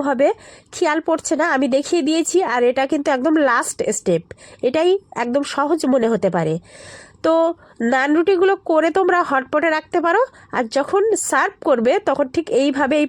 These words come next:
প্রসেসটা ফলো করতে পারো। আমার তো এই প্রসেসটা ভীষণ ভালো লাগে, তোমাদের সাথে শেয়ার করছি। তো কিছুটা বাটার আমি গলিয়ে নিয়েছি, তার মধ্যে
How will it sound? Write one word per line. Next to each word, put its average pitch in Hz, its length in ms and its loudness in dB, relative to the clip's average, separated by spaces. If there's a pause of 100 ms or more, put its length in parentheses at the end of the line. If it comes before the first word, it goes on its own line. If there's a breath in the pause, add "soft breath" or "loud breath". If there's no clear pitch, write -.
প্রসেসটা 262 480 -2
ফলো 240 220 2
করতে 185 280 -2
পারো। 170 160 -2 (140)
আমার 311 220 0
তো - 120 2
এই 320 120 0
প্রসেসটা 294 520 -2 (100)
ভীষণ 269 240 0 (100)
ভালো 277 200 2
লাগে, 277 140 0 (100)
তোমাদের 240 300 0
সাথে 254 140 -2 (120)
শেয়ার 208 240 0
করছি। 165 340 -4 (680 loud breath)
তো - 40 0 (140)
কিছুটা 349 260 0 (100)
বাটার 262 320 0
আমি 302 100 2 (120)
গলিয়ে 254 320 2
নিয়েছি, 285 260 0 (140)
তার 226 180 0
মধ্যে 247 180 0